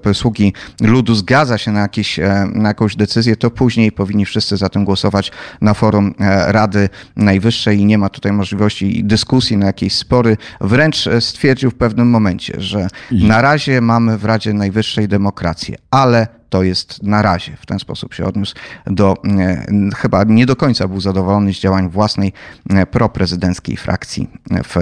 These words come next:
Speaker 1: parlamencie.
Speaker 2: E, i tu, e, postawmy, m, kropkę. Paweł Bobołowicz jutro, e, bardzo ciekawy program, e, wschodni w Radiu Wnet, w Radiu, e, Dwóch Stolic, to o godzinie,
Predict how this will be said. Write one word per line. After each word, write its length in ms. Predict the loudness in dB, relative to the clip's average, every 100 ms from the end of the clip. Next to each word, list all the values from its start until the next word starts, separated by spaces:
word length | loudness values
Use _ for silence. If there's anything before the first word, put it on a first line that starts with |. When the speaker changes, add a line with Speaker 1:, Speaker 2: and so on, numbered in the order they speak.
| -2 -4
Speaker 1:
parlamencie. 560 | -4 -2 -4 -6 -10 -8 2 4
Speaker 2:
E, 180 | 4 2
i 220 | 0 0
tu, 260 | 2 2 4 2
e, 160 | 2 2
postawmy, 580 | 0 0 0 0 2 2
m, 340 | 2 2 0
kropkę. 360 | 0 -2 0 0
Paweł 380 | 2 2 2 2
Bobołowicz 720 | 0 2 2 2 0 -2 0
jutro, 440 | 2 2 2 2 -2 -18 -14 0
e, 160 | 2 4
bardzo 320 | 2 2 0
ciekawy 380 | 0 2 2 2
program, 520 | 0 2 2 2 2
e, 140 | 0
wschodni 500 | -2 -2 0 2 2
w 40 | 2
Radiu 420 | 0 2 2 2
Wnet, 380 | 2 2 2 2
w 40 |
Radiu, 360 | 0 2 2 0 -4 -14 -4
e, 200 | 0 2
Dwóch 280 | 0 0 0
Stolic, 460 | 0 2 2 0 0
to 160 | 2
o 40 | 2
godzinie, 460 | 2 2 2 2